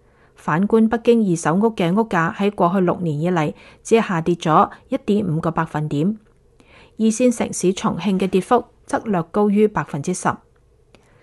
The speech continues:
值得注意嘅係，房屋中介發現出現越嚟越多嘅外地買家，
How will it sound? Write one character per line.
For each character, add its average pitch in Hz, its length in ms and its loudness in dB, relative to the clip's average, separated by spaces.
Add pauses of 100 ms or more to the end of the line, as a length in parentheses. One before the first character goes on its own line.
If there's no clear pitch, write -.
(240)
值 247 140 -2
得 320 160 0
注 220 160 -2
意 190 160 4
嘅 202 80 -2
係， 165 360 -2
房 170 220 -2
屋 254 140 0
中 294 200 -2
介 190 220 -2
發 185 180 -2
現 170 240 0 (300)
出 - 140 -2
現 247 180 4
越 180 140 4
嚟 175 100 2
越 160 160 0
多 233 220 2
嘅 180 260 -2
外 156 160 -2
地 151 140 -2
買 151 240 -6
家， 214 260 0